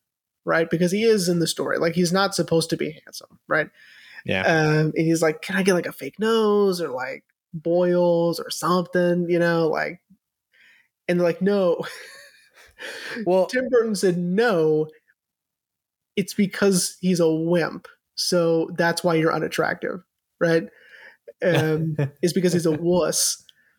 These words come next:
Speaker 1: and he's squeamish and he's a scaredy cat, right?
Speaker 2: Yeah.
Speaker 1: Um,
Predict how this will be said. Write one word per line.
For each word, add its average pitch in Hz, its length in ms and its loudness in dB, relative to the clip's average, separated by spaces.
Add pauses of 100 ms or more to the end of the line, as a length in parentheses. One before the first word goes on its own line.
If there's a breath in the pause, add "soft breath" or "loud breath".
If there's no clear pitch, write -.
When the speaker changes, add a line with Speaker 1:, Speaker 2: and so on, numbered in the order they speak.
(140)
Speaker 1:
and 170 120 2
he's 160 180 2
squeamish 160 960 0 (380)
and 170 100 2
he's 165 100 2
a 165 40 2
scaredy 160 520 0
cat, 156 340 -2 (580)
right? 165 240 2 (560 soft breath)
Speaker 2:
Yeah. 139 380 2
Speaker 1:
Um, - 220 -12